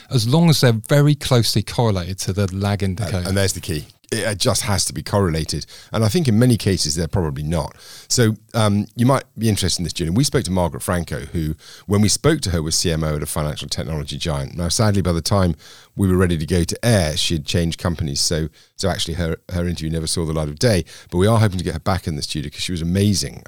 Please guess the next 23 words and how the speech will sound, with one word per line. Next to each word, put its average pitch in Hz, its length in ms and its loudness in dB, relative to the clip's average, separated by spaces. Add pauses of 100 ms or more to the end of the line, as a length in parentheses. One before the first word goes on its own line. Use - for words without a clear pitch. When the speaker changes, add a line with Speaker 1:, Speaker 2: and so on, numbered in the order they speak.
Speaker 2:
You, 82 140 -8
like, 82 220 -6
spoke - 400 -4
with 78 100 -6
such - 320 -2 (400)
great - 280 -2
clarity. 92 580 -2 (360)
Anyway, 123 320 4 (120)
look, 110 180 -2
she 156 300 2
told 113 400 0
me 82 340 0
that 85 220 -4
she 113 160 0
only 101 140 2
has 143 180 0
two 76 160 -6
K 69 160 -8
P 69 160 -10
Is. - 280 -10 (360)
She - 160 -4
uses 87 300 2 (100)
ebitda 113 540 2